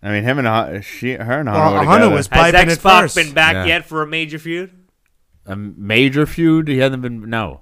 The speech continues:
Speaker 2: Well, that's because he got hated because he turned on Kane. You don't fuck with Kane.
Speaker 3: That's
Speaker 2: That's how you lose three
Speaker 3: he's,
Speaker 2: Ring Crew
Speaker 3: he's,
Speaker 2: Radio fans.
Speaker 3: he's confused about why he has X-Pac heat. It's because of what you did to Kane.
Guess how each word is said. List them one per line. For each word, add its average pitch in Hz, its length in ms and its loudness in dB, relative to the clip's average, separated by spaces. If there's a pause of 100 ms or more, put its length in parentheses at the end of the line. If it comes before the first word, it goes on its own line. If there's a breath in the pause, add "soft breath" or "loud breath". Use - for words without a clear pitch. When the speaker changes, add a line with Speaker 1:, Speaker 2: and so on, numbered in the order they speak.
(140)
Speaker 2:
Well, 156 100 0
that's 220 140 0
because 180 300 -4
he 151 160 0
got 143 180 -2
hated 151 360 -2
because 131 280 -6
he 127 120 -6
turned 151 320 0
on 143 200 -2
Kane. 175 420 -6 (800)
You 143 100 2
don't 170 200 4
fuck 208 280 4
with 185 140 2
Kane. 196 460 2 (500)
Speaker 3:
That's 117 440 -6
Speaker 2:
That's - 180 -2
how 185 60 6
you 180 120 6
lose 180 320 6
three 190 180 6
Speaker 3:
he's, 165 80 4
Speaker 2:
Ring 190 120 4
Crew 185 240 4
Speaker 3:
he's, 180 80 6
Speaker 2:
Radio 202 360 6
fans. 139 440 -2
Speaker 3:
he's 156 160 -8
confused 160 560 -4
about 151 240 0
why 151 180 0
he 143 120 -2
has 143 180 -2
X-Pac 151 420 -6
heat. 156 220 -6
It's 123 100 -18
because 135 300 -10
of 131 60 -8
what 131 140 -8
you 117 100 -16
did 117 160 -12
to 110 40 -20
Kane. 92 320 -20